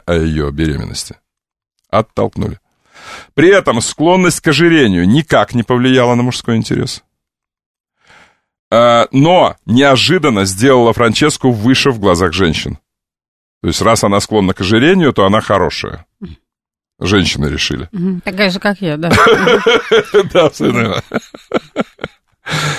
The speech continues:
Speaker 1: Также нравилась женщинам и информация о её возможной беременности.
Speaker 2: Конечно. Дети тоже.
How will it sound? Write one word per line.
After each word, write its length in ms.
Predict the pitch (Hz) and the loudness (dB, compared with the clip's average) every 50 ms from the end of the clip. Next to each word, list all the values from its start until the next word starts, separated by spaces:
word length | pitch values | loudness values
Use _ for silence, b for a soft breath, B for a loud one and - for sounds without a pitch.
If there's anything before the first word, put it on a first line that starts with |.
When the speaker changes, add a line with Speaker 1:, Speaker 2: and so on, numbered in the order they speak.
| B B B B B B B _ | B B B B B B B _
Speaker 1:
Также 440 | - 170 185 190 190 160 135 156 180 | 2 4 4 4 4 2 0 0 2
нравилась 580 | 160 156 156 165 175 170 160 156 156 151 143 123 | 2 2 2 2 2 2 2 2 2 2 2 2
женщинам 680 | 110 107 151 156 156 147 - - 160 165 175 185 202 - _ - | 2 2 2 2 2 0 0 0 0 0 0 0 -2 -6 _ -2
и 120 | - 123 135 | 0 2 2
информация 720 | 127 120 - 127 123 127 127 135 139 131 - - 147 139 | 2 2 2 2 2 4 4 2 2 2 0 2 4 4
о 20 | 135 | 4
её 200 | 127 113 110 107 | 4 4 4 4
возможной 460 | 104 101 95 101 101 92 85 95 95 | 2 2 2 2 0 0 0 0 0
беременности. 640 | 85 98 92 90 78 69 - - - - - - - - - _ _ _ _ _ _ _ _ _ - | 0 2 0 0 0 -2 -6 -8 -10 -10 -12 -14 -16 -18 -20 _ _ _ _ _ _ _ _ _ -10
Speaker 2:
Конечно. 500 | - 190 175 - 165 160 - - - 170 - | -6 -4 -2 -2 -2 -4 -4 -6 -10 -10 -8
Дети 380 | - 180 185 233 226 - - 208 | -6 -4 -2 -2 -2 -2 -4 -6
тоже. 560 | - 196 196 - 190 175 170 160 160 175 | -6 -6 -8 -6 -4 -4 -4 -4 -6 -8